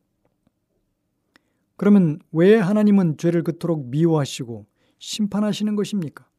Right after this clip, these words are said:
그 이유는 하나님께서 죄의 본질과 그 결과를 너무나 잘 아시기 때문입니다. 죄는 돌아오지 못할 다리를 건넌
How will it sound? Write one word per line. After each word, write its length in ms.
그 200
이유는 500
하나님께서 720
죄의 400
본질과 760
그 220
결과를 580
너무나 360
잘 200
아시기 380
때문입니다. 720
죄는 460
돌아오지 440
못할 460
다리를 460
건넌 480